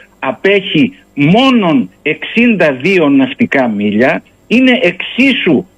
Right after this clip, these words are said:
εθνικό έδαφος της Ελλάδος, μπορεί να μην είναι στα μυαλά του, ε, Ερντογάν, αλλά εξίσου όπως είναι η Αθήνα, όπως είναι η Θεσσαλονίκη, όπως είναι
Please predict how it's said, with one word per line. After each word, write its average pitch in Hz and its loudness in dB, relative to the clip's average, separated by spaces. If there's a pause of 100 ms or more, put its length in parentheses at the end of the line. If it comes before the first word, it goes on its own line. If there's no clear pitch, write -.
(140)
εθνικό 170 0
έδαφος 170 0
της - -8
Ελλάδος, 120 0
μπορεί 156 0
να 190 0
μην 190 -4
είναι 202 2
στα 180 -2
μυαλά 175 0
του, 180 0 (280)
ε, 151 0 (180)
Ερντογάν, 165 0 (380)
αλλά 151 0
εξίσου 240 -2
όπως 214 0
είναι 220 2
η 180 2
Αθήνα, 226 0
όπως 226 0
είναι 202 0
η 180 -2
Θεσσαλονίκη, 160 0
όπως 202 0
είναι 190 0